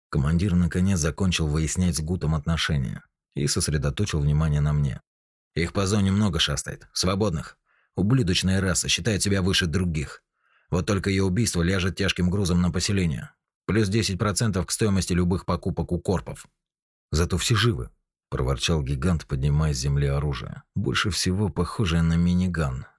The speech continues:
только без роторного ствола. "Босс, я возьму эту малышку. Кроме меня всё равно с ней никто таскаться не будет".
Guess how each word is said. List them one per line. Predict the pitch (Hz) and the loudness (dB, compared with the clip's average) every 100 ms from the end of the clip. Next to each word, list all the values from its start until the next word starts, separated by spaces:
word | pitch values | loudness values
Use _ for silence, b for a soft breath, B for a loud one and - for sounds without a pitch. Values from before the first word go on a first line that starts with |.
| - | -4
только | 104 92 | -2 0
без | 80 85 80 | 0 2 2
роторного | 90 85 80 80 76 | 0 0 0 0 0
ствола. | - 90 82 71 65 - _ _ _ - | -2 0 0 0 -4 -10 _ _ _ -2
"Босс, | 90 82 67 78 | 0 2 0 0
я | 80 | 2
возьму | 85 82 139 113 | 2 2 4 2
эту | 73 76 | 0 0
малышку. | 76 73 67 - 62 - _ _ - | 0 0 -2 -4 -10 -10 _ _ -2
Кроме | 95 80 73 | 2 2 4
меня | 76 78 | 2 2
всё | 73 82 | 0 0
равно | 80 82 107 | 0 2 0
с | - | 0
ней | 76 71 | -2 0
никто | 87 80 87 | -2 0 -2
таскаться | 78 85 - 78 85 | -2 -2 -2 -2 2
не | 87 | 2
будет". | 82 78 69 - | 2 0 -4 -8